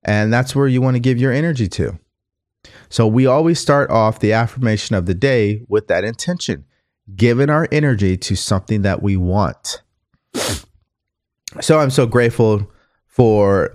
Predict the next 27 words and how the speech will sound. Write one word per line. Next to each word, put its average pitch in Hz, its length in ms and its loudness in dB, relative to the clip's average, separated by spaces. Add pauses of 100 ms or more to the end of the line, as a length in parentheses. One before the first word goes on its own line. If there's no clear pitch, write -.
learning 131 440 2
what 117 120 2
I 110 80 0
need 131 280 0
to 127 100 0
learn 98 320 0
to 107 120 0
get 95 200 2
what 101 100 2
I 98 80 2
want. 98 560 -2 (560)
And 110 100 2
you 147 60 2
may 143 160 2
paraphrase 98 640 0
that 87 180 2
in 90 160 0
your 90 140 0
own 87 160 0
way, 82 120 0
but 82 120 -2
that's 92 240 -2
how 85 160 0
I 82 100 -2
would 73 140 -4
write 69 220 -4
it. - 120 -12